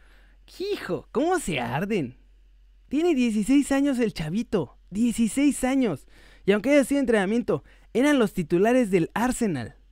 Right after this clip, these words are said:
O sea, no es que le estuviera haciendo un golazo a los titulares,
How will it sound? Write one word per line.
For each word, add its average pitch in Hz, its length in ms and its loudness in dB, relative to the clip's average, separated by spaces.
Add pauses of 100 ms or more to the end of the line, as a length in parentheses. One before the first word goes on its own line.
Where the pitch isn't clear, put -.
O 170 120 -8
sea, 196 100 2
no 220 140 0
es 269 100 -2
que 269 220 0 (260)
le 165 80 -2
estuviera 214 380 6
haciendo 220 580 2
un 202 160 0
golazo 208 320 6
a - 20 4
los 196 160 2
titulares, 180 640 2